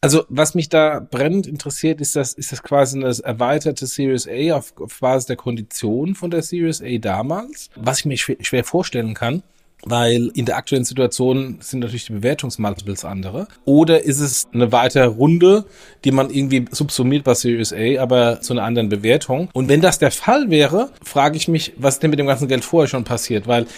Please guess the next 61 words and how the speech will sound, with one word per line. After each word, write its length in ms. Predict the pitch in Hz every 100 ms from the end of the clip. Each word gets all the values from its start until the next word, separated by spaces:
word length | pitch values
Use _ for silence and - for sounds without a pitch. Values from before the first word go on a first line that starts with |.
| - -
in 120 | 120
der 80 | 117
aktuellen 320 | 143 170 160
Situation, 600 | 143 147 135 - 147 151
wenn 100 | 139
ich 120 | 135 147
nicht 160 | 127
unbedingt 440 | 151 160 139 110 156
muss 340 | 233 - -
und 120 | 131
mit 100 | 131
dem 80 | 156
Rücken 180 | 151 131
zur 200 | - 117
Wand 180 | 151 156
stehe, 240 | - 120
fand 280 | - 180 156
ich 220 | 110 -
nicht. 320 | 127 104 -
Aufgrund 440 | - - - 165 160
der 100 | 139
niedrigen 480 | 135 147 - 131 117
Bewertungen. 640 | 117 127 143 113 104 160 - -
Aber 140 | 113 120
ich 100 | 117 113 110
glaube, 240 | 127 131 127
das 180 | 120
kriegen 220 | - 135 131
wir 80 |
auch 140 | 101 110
nicht 240 | 123 123
raus. 360 | 123 135 127 -
Das 180 | 131 120
war 140 | 127
so 100 | 123
meine 200 | 127 123
erste 260 | 120 135 127
Reaktion. 540 | 120 110 - 127 127 -
Was 160 | 123 123
ist 100 | 151
denn 80 | 143
das 180 | 107 -
da? 280 | 110 76 -
Warum, 480 | - 101 107 117 135 120
warum 360 | 113 117 131 120
holen 240 | 127 135
die 80 | 123
jetzt 180 | 147 -
schon 120 | 127
wieder 180 | 110 107
Geld 400 | 104 131 - -
zur 160 | - 110
aktuellen 240 | 123 120
Situation? 540 | 110 110 - 117 120
Was 180 | 113 107
mit 80 | 117
dem 120 | 107
Geld 180 | 107 104
vorher 240 | 123 113
denn 160 | 104 98
passiert? 420 | - - 117 -